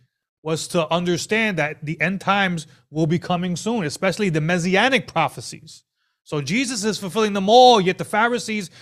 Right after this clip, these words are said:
don't understand that the work is being completed. The Son of God is right in front of you, and he's gonna die for the salvation of the entire world to complete it.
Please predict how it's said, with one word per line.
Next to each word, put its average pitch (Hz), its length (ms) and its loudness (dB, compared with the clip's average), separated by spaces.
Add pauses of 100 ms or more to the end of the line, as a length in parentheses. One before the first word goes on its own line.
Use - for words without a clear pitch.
(160)
don't 220 280 0
understand 220 1160 -2 (480)
that 151 160 -8
the 165 80 -2
work 185 400 0
is 139 100 -6
being 151 280 -6
completed. 135 640 -8 (320)
The 131 60 -14
Son 180 280 0
of 127 180 -4
God 156 320 0
is 120 160 -8
right 156 220 0
in 135 120 -4
front 165 320 -6
of 123 120 -8
you, 110 220 -12 (380)
and 131 100 -12
he's 151 120 -4
gonna 143 220 -4
die 165 580 4 (260)
for 123 80 -20
the 120 80 -8
salvation 151 760 -4
of 143 180 -10
the 123 120 -10
entire 131 420 -12
world 107 400 -12
to 120 100 -16
complete 196 580 -6
it. - 220 -16